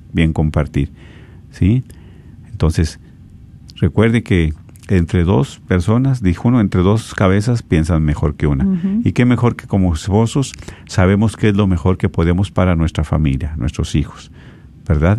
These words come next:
Speaker 1: Entonces, siempre, siempre es importante ir en común acuerdo.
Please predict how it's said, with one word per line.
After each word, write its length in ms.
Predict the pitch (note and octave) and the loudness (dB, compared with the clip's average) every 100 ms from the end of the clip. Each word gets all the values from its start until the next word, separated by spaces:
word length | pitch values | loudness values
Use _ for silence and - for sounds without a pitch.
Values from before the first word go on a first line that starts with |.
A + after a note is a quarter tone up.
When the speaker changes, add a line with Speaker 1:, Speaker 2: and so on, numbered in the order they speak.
| - | 0
Speaker 1:
Entonces, 520 | F2 F2 F#2 G2+ - - - - | -4 0 0 -2 -4 -14 -20 -20
siempre, 560 | - - F3+ G2+ F2 D#2+ - | -4 0 2 2 0 -2 -12
siempre 360 | - B2 A#2+ A2+ | -2 0 0 0
es 100 | - | 0
importante 720 | D#2+ E2+ C#2 D#2 C#2 D2+ C#2+ - - - - - - - - - - | 0 0 0 0 0 -2 -6 -8 -20 -20 -20 -20 -20 -20 -20 -20 0
ir 160 | G#2 G#2 | 2 4
en 120 | F2+ | 2
común 260 | D#2+ E2 | 0 2
acuerdo. 460 | E2 - D2 C2 | 0 0 -2 -2